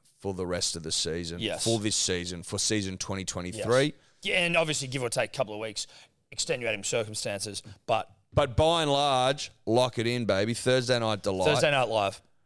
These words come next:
Speaker 1: Thursday night live. We will be joined next week by the, the one, the only, Denon, the Juicer Kemp.
Speaker 2: Yeah,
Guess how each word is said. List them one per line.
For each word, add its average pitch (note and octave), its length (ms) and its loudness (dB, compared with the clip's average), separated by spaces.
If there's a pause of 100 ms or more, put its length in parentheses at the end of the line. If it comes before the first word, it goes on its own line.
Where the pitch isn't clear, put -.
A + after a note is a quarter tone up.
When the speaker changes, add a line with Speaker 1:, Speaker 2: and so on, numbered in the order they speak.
(240)
Speaker 1:
Thursday D3 360 4
night C3+ 220 2
live. B2 480 4
We B2+ 140 4
will B2+ 80 4
be A#2 80 0
joined A#2+ 320 4
next B2+ 260 0
week A#2+ 180 4
by A2+ 140 4
the, G#2+ 380 2 (100)
the A2+ 160 0
one, A#2+ 400 2
the A2+ 200 2
only, A2 720 2 (420)
Denon, A2+ 680 2 (1500)
the G#2+ 120 -4
Juicer G#2 540 2
Kemp. G#2+ 480 0 (100)
Speaker 2:
Yeah, A#2 200 0